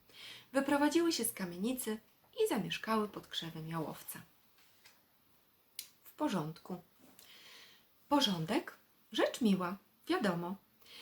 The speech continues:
W porządku do twarzy jest domom, z porządku jest dumna rodzina, porządkiem się gości zagina.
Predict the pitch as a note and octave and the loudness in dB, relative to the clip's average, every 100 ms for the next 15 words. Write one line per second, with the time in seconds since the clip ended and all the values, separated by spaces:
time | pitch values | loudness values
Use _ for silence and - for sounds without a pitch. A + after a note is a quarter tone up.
0 | - - C4+ C4+ F4+ - F4+ A#3 - G#3 | -20 -4 0 4 4 2 0 0 0 0
1 | G#3 G3+ G3+ G3 D#3+ E3+ D#3 E3 G3 - | 2 2 0 -2 0 0 0 -4 -8 -14
2 | - - - G#3 F#3+ F3 - A4+ A4+ A#3 | -20 -10 -2 2 2 0 0 6 6 6
3 | G3 F#3 G3+ C4+ E4 A3 F3 F3 - _ | 2 2 4 4 2 2 -4 -6 -14 _
4 | _ _ G#3 F#3 F#3+ G3 G3+ C4 B3 - | _ _ -4 0 2 2 2 0 0 0
5 | E3+ - G3+ - F#4+ D#4+ G3+ E3+ F3 D#3 | -2 -4 -6 -4 0 2 4 2 -2 -4
6 | D#3 | -6